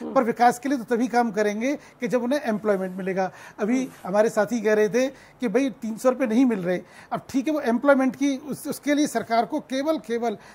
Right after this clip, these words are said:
Speaker 2: जब तक employment बढ़ाने के लिए चाहे वो सरकारी द्वारा बढ़े
Speaker 1: हम्म।
Speaker 2: या इस तरह के infrastructure कुछ भी create किए जाए कि जिससे एक बाजार में रोजगार create हो,
Speaker 1: हम्म।
Speaker 2: उसके बाद गवर्नमेंट अपने आप ही फिर धीरे धीरे सारी चीज़ें पटरी पे आने लग जाएंगी और एक चीज़ से दूसरी चीज़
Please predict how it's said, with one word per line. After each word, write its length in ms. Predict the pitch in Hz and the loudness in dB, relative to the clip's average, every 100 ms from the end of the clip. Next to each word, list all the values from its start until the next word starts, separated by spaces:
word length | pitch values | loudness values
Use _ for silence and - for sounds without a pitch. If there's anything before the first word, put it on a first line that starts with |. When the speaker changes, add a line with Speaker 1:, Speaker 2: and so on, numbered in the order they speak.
| - | -6
Speaker 2:
जब 140 | 214 294 | -4 -2
तक 120 | 277 | -2
employment 560 | 233 220 277 277 277 214 | -2 0 4 4 4 2
बढ़ाने 300 | 202 202 226 | 0 0 -2
के 140 | 208 | -4
लिए 160 | 214 254 | -4 -4
चाहे 200 | - 240 | -2 -2
वो 100 | 254 | -2
सरकारी 440 | - 180 - 196 | -4 -6 -2 -2
द्वारा 240 | 208 214 220 | 4 4 4
बढ़े 220 | 196 240 | 2 0
Speaker 1:
हम्म। 440 | 254 - - 185 | -2 -8 -12 0
Speaker 2:
या 100 | 254 285 | 2 2
इस 140 | 262 - | -2 2
तरह 160 | 285 | 2
के 80 | 294 | 4
infrastructure 640 | 269 240 247 - 247 - 277 | 0 0 -4 -4 -10 -6 -4
कुछ 220 | 254 240 | -4 0
भी 120 | 294 | 2
create 340 | - 220 233 226 | 2 0 -2 -2
किए 200 | 220 208 | -4 0
जाए 220 | 214 269 - - - | 2 0 -4 -20 -6
कि 80 | 269 | -4
जिससे 360 | 226 - 294 294 262 | -2 -4 -4 -2 -2
एक 200 | 277 240 | -4 -4
बाजार 300 | 208 196 208 190 | -2 2 2 0
में 540 | 202 233 254 233 160 | -4 -2 -4 -6 -2
रोजगार 420 | 214 208 160 233 - | 0 0 0 0 0
create 320 | - 185 165 160 | -4 -2 -2 -4
हो, 140 | 143 - - | -10 -12 -16
Speaker 1:
हम्म। 120 | 202 | -6
Speaker 2:
उसके 240 | 254 - 294 | -4 0 2
बाद 200 | 302 190 | 2 4
गवर्नमेंट 460 | 247 247 285 269 - | 2 2 0 -2 -8
अपने 240 | - 277 | -2 -2
आप 100 | 269 | 0
ही 80 | 294 | -2
फिर 120 | 240 | -2
धीरे 260 | 190 226 240 | -4 -2 -2
धीरे 180 | 226 240 | -2 -2
सारी 240 | 214 202 | -2 -2
चीज़ें 240 | 214 208 214 | -6 -8 -8
पटरी 240 | 180 196 | -8 -8
पे 120 | 196 | -6
आने 180 | 170 190 | -4 -4
लग 140 | 190 | -6
जाएंगी 380 | 185 220 220 262 - - - | -4 -4 -2 -4 -6 -14 -8
और 180 | 269 - | -8 -4
एक 180 | 254 285 | -2 -2
चीज़ 200 | - 233 | -4 -6
से 160 | - 254 | -4 -4
दूसरी 300 | 214 156 214 | -6 -8 -10
चीज़ 200 | - | -10